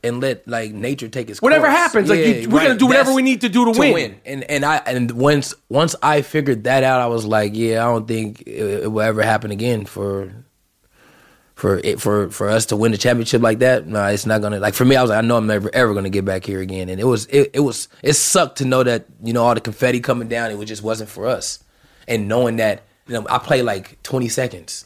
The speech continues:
Speaker 1: Like, Doc put me in the game at the end of the game where he needed three-point shooters out there, like,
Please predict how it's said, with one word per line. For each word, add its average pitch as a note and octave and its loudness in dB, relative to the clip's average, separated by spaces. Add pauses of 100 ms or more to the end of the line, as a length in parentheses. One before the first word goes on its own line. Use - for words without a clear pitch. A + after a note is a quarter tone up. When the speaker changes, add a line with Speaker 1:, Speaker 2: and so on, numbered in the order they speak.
(300)
Speaker 1:
Like, F#2 -8
Doc B2 0
put A#2 -6
me A2+ -8
in G#2+ -8
the G2+ -8
game A2 -4
at G#2+ -6
the - -18
end A#2 -4
of G#2+ -6
the G#2 -4
game G#2+ -4
where G2+ -6
he G2+ -8
needed G2 -4
three-point G#2 -6
shooters G2+ -6
out F#2+ -4
there, F#2 -6
like, F#2 -6